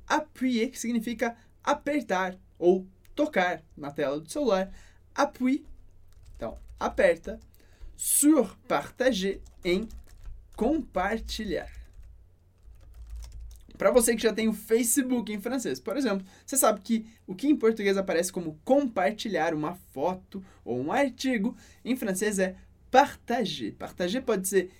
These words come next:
dividir ou compartilhar como sinônimos. Então, de novo,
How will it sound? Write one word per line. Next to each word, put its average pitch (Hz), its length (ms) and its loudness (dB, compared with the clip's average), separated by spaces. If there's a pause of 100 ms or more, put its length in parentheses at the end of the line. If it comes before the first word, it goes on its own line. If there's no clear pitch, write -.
(140)
dividir 214 680 -2 (160)
ou 170 280 2
compartilhar 143 880 -4 (300)
como 143 200 -8
sinônimos. - 760 -10 (180)
Então, 302 120 4
de 302 80 6
novo, 220 240 6